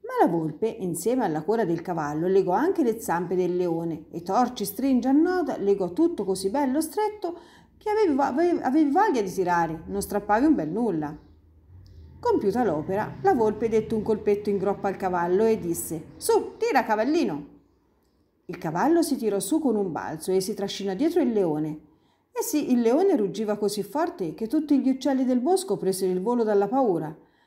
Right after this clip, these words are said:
Ma il cavallo lo lasciò ruggire, continuò a tirare e lo trascinò per i campi finché non arrivò alla porta del padrone. E il padrone a quella vista si ravvide.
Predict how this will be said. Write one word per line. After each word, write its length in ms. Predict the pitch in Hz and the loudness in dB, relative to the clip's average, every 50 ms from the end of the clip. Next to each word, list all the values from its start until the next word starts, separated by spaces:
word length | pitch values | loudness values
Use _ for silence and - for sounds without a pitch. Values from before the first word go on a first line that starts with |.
| _ _ _ _ _ | _ _ _ _ _
Ma 160 | - 370 403 427 | -4 0 0 0
il 80 | 415 | 0
cavallo 380 | 415 392 381 392 403 403 320 302 | 2 2 4 4 4 4 4 4
lo 140 | 277 262 247 | 4 4 2
lasciò 280 | 233 233 - - 262 226 | 2 0 0 0 0 0
ruggire, 560 | 226 214 180 160 170 165 160 156 156 143 - - | 0 -2 -2 -2 -2 -2 -2 -4 -6 -10 -12 -10
continuò 480 | - 185 185 165 - 190 185 208 233 | -6 -6 -6 -4 -4 -4 -2 0 2
a 80 | 240 233 | 2 2
tirare 520 | 240 - 208 233 277 330 392 392 381 277 | 0 0 -2 0 0 0 2 0 0 0
e 60 | 202 | 0
lo 120 | 208 202 196 | 0 0 0
trascinò 500 | - 190 196 190 - 202 202 247 262 254 | -2 -4 -6 -6 -6 -4 -2 -2 -2 0
per 120 | - 185 190 | 0 -2 -2
i 80 | 214 | -2
campi 520 | - 302 311 339 359 359 339 359 349 339 320 | 0 0 0 0 0 0 0 -2 -4 -4 -4
finché 300 | - - 392 392 381 359 | -2 -2 0 0 2 0
non 200 | 247 220 190 185 | 0 0 0 0
arrivò 420 | 196 208 262 330 330 233 185 - | -2 0 0 2 2 2 0 -2
alla 240 | - - 277 311 330 | -2 0 0 0 0
porta 320 | 254 - 180 175 180 180 175 | 0 0 -2 -4 -2 -4 -2
del 160 | 180 180 180 | -2 -2 -2
padrone. 560 | 180 175 170 160 160 156 156 160 156 160 165 - - _ _ _ _ _ _ _ _ _ _ _ _ _ _ _ _ _ _ _ _ _ - | -4 -6 -4 -4 -4 -4 -4 -4 -4 -6 -8 -12 -20 _ _ _ _ _ _ _ _ _ _ _ _ _ _ _ _ _ _ _ _ _ -2
E 80 | 330 359 | 2 4
il 100 | 403 392 | 4 4
padrone 480 | 381 - 254 190 196 190 180 170 165 151 | 4 2 0 0 2 0 0 0 -2 -4
a 60 | 151 | -6
quella 340 | - - 226 262 269 220 170 | -4 -2 0 2 2 2 0
vista 340 | - 190 247 262 262 - 262 | -2 -2 -2 -2 -2 -2 -4
si 160 | 254 262 190 | -2 -2 -2
ravvide. 520 | 196 196 - - 170 190 180 139 131 143 | -2 -2 -4 -4 -4 -4 -4 -6 -8 -10